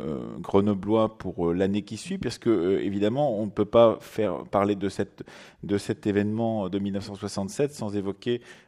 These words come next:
euh, ce qui se passe en, ensuite en mille neuf cent soixante-huit. J'imagine que les militants, euh, construisent, euh, une, une idée d'une,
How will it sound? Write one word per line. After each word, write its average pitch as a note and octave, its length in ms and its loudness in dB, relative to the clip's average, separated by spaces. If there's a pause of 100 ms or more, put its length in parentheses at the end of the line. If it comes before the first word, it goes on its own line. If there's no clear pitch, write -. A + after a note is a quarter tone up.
(100)
euh, F#2+ 80 -8
ce - 100 -12
qui G#2 160 -14
se G2+ 140 -12
passe A2 320 -2
en, A2 160 -8
ensuite G#2+ 400 -10
en - 20 -4
mille G2+ 120 -4
neuf G2 100 -8
cent A2 100 -10
soixante-huit. D3 420 -6
J'imagine A#2 440 -6
que A2+ 160 -2 (260)
les G#2 200 6
militants, A#2 600 2 (460)
euh, G#2 340 4 (280)
construisent, C3 800 2 (220)
euh, G2+ 340 0
une, G#2+ 720 0
une G#2+ 240 -4
idée G#2+ 260 2
d'une, G2+ 280 -6